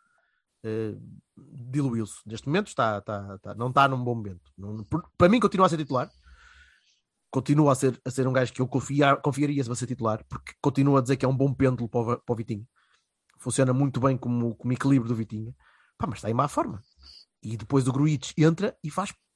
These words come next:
pior. Pá, eh, não sei. O, o Gruitch está muito lento com a bola, está muito,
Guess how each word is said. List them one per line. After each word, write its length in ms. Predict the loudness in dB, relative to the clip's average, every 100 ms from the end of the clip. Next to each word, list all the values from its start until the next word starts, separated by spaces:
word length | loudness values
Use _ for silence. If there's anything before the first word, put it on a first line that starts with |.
| _ -8
pior. 340 | 0 0 0 -6 _ -20 _ _ _ _ -20 _ _ _ _ _ _ _ _ _ -8
Pá, 220 | -6 -4
eh, 540 | -4 -4 -6 -10 -10 -14 -18 -20 -20 _ _ _ _ -14 -6
não 100 | -4
sei. 180 | -4 -6 _ -6
O, 380 | -4 -2 -2 0
o 20 |
Gruitch 220 | 2 2
está 120 | 2
muito 220 | 2 4
lento 180 | 2 2
com 120 | 2 0
a 40 |
bola, 480 | 4 2 2 -2 -4
está 260 | -6 -4 -4
muito, 1400 | -4 -6 -8 -10 -8 -4 -4 -4 -6 -8 -10 -14 -18